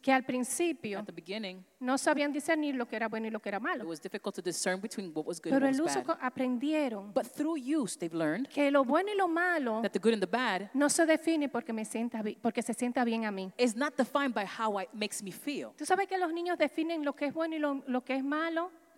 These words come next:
Speaker 2: Do you know that kids discern good and bad
Speaker 1: Por si se siente bien a ellos.
Speaker 2: by deciding how good it feels to them?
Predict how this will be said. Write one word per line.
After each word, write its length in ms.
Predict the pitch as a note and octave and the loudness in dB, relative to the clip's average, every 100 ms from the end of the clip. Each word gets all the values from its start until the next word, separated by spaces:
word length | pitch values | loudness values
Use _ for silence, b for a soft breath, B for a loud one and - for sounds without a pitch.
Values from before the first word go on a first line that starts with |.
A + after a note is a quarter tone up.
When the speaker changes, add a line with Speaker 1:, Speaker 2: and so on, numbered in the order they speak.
| - | -8
Speaker 2:
Do 80 | - | 0
you 20 | C4+ | 4
know 80 | |
that 140 | E4+ D4 | 4 2
kids 260 | - C4+ | -4 -4
discern 600 | B3+ C4+ - - A#3 B3 G3 | -2 -2 0 2 2 2 4
good 140 | A#3 | 2
and 140 | A#3 F#3+ | 2 0
bad 320 | F#3 G3 D4 - _ - | -2 -2 -6 -12 _ -2
Speaker 1:
Por 100 | C4 | 0
si 100 | C#4 | 2
se 140 | C#4 | 2
siente 320 | C4 C4+ D4+ | 2 0 0
bien 160 | C#4+ C#4+ | 0 0
a 160 | D4 A#3 | -2 -2
ellos. 360 | G3 G3+ - - | -4 -8 -10 -4
Speaker 2:
by 220 | G3 G#3+ | 0 0
deciding 500 | G#3 G3+ A3 A3 A#3 | 0 -2 -2 -2 -4
how 180 | F#3+ G3 | -4 -2
good 160 | F#3+ | 0
it 80 | F#3+ | -2
feels 220 | - F#3+ | 0 -2
to 100 | - | -2
them? 220 | F3+ G#3 | -4 -4